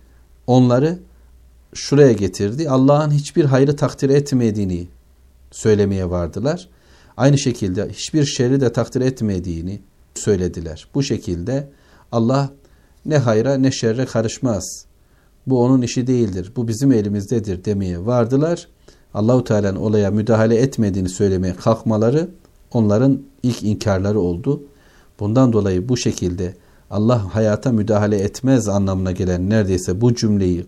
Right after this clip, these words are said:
kuranlarla benim bir kavgam var diyor İbn Abbas anlayabildiğimiz kadarıyla.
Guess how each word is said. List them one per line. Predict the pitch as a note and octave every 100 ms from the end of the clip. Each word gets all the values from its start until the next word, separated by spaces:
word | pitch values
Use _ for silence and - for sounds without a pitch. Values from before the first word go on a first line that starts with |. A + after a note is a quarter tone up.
| -
kuranlarla | A#2+ A2+ G#2+ B2+ B2 B2+ E3 F3+ _ _ _ _ _ _ _ _ _ -
benim | G#2+ B2 C3+
bir | A#2+
kavgam | - G2+ G2+ A#2+ G2+
var | G#2+ G2
diyor | A2 B2+
İbn | G#2 A2
Abbas | F2+ D2 A2+ A#2+ -
anlayabildiğimiz | G2+ F#2 F#2 F2+ E2+ F2 E2
kadarıyla. | - E2 D#2 D2 -